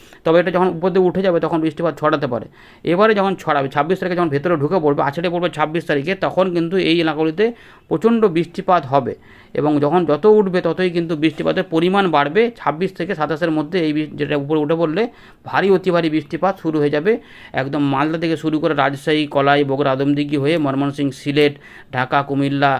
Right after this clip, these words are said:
এখানে আগরতলা, অম্বাসা সব দিকে বৃষ্টিপাত হবে, বরিশাল, ভোলা, নে-, এই সব দিকে বেটা-, চাঁদপুর, রায়পুর, আহ, এখানে যশোর,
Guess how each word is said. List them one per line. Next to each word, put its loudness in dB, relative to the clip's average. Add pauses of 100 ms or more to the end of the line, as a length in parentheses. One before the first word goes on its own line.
(680)
এখানে -4 (140)
আগরতলা, 0
অম্বাসা -2
সব -4
দিকে 0
বৃষ্টিপাত -2
হবে, 2
বরিশাল, -2
ভোলা, 0
নে-, -6 (380)
এই -4
সব -4
দিকে -2
বেটা-, -6
চাঁদপুর, -2
রায়পুর, 0
আহ, -6
এখানে -4 (580)
যশোর, 2